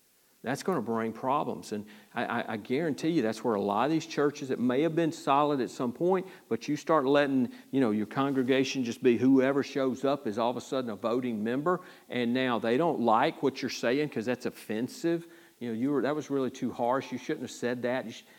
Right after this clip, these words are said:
you know, I know the Bible says it, but you shouldn't have said that. That was just, you're gonna hurt somebody's feelings and somebody might leave. They may not stay. Well,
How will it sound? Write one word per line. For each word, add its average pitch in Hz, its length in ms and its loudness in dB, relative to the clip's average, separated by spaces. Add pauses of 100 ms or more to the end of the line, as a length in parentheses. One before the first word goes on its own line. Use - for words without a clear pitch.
(140)
you 127 60 -2
know, 135 80 4
I 147 40 2
know 175 180 4
the 127 80 2
Bible 113 300 2
says 120 280 -4
it, 117 60 -6
but 160 80 -4
you 175 100 -4
shouldn't 175 300 -4
have 107 100 -10
said 147 300 -4
that. 82 300 -10
That 139 120 -6
was 139 160 -6
just, 131 220 -6 (180)
you're 170 140 0
gonna 151 100 0
hurt 120 220 -2
somebody's 120 260 -6
feelings 175 380 0
and 123 80 -10
somebody 135 320 -4
might 110 260 -4
leave. 135 440 0
They 120 80 -4
may 143 100 -4
not 123 180 -6
stay. 165 320 -4 (240)
Well, 131 300 0